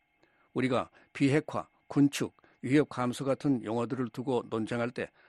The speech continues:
첫 번째로 중요한 점은 현재 북한이 우리와 대화할 의사가 없다는 겁니다. 그게 큰 문제죠. 그래서 우리의 협상 목표가 무엇이든 협상 자체가 이루어지지 않고 있습니다. 둘째, 우리는 북한에 대해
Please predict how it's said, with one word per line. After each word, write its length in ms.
첫 220
번째로 360
중요한 340
점은 240
현재 280
북한이 500
우리와 340
대화할 520
의사가 460
없다는 460
겁니다. 400
그게 240
큰 220
문제죠. 420
그래서 300
우리의 280
협상 360
목표가 380
무엇이든 520
협상 380
자체가 380
이루어지지 440
않고 300
있습니다. 440
둘째, 460
우리는 400
북한에 380
대해 340